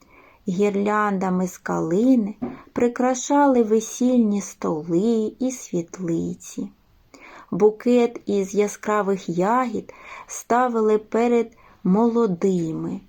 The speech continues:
як символ міцного і вірного кохання. Кетяги калини вплітали у вінки дівчата, готуючись до веселого свята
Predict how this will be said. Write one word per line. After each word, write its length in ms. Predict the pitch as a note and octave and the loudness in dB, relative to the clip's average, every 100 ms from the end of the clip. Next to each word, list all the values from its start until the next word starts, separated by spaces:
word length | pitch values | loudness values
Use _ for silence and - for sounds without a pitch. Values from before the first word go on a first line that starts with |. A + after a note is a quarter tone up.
| _ _ - - | _ _ -20 -6
як 300 | F#3+ G3+ G3+ | -2 -2 -4
символ 600 | - A3+ B3+ A#3+ A3 G#3 | -2 2 4 4 4 4
міцного 1120 | F#3+ G3 F#3 - F3+ E3+ G3 B3 A#3+ A3+ A3 - _ _ | 2 0 -4 -6 -4 0 2 4 2 0 -4 -8 _ _
і 120 | F3 | -4
вірного 840 | D#3+ D#3+ E3+ A#3 G#3+ G3+ G3 G3 F#3+ - | -2 -2 2 2 0 -2 -2 -6 -8 -8
кохання. 1000 | F#3+ F3+ - - F3 E3 D#3+ D#3+ E3 F#3+ _ _ _ - - - _ | -6 -6 -6 -4 -2 -2 -4 -6 -10 -12 _ _ _ -20 -20 -20 _
Кетяги 520 | - G#3 G3+ G3+ G3+ | 2 2 2 -2 -2
калини 840 | G3+ F3+ F3+ E3+ E3 A3+ B3+ A3+ G3 | -2 -2 0 0 0 2 4 2 -2
вплітали 760 | - - G3+ G3+ B3 C4+ B3 | -6 -2 -2 0 0 2 4
у 100 | A3+ | 2
вінки 520 | G3 F#3+ G3 F#3+ B3 A#3 | 0 -2 -4 -2 0 0
дівчата, 1040 | A3+ A3+ - - F#3 D#3+ D3+ C#3+ - G3+ _ _ - - | -2 -6 -8 -12 -8 -8 -8 -10 -12 -16 _ _ -20 -18
готуючись 1040 | D#3 F#3+ F#3+ G3+ A3 C4 A#3 A3+ - G#3+ - | -2 -2 -2 -4 0 2 2 -2 -8 -8 -4
до 200 | F3+ G3 | 0 0
веселого 800 | F#3+ G3 - F#3+ F#3+ F#3 E3+ F3 | 0 -4 -4 -2 0 -2 -2 -4
свята 760 | - - - F3 A3 A#3+ A3+ | -6 -8 -4 -2 -2 -2 -6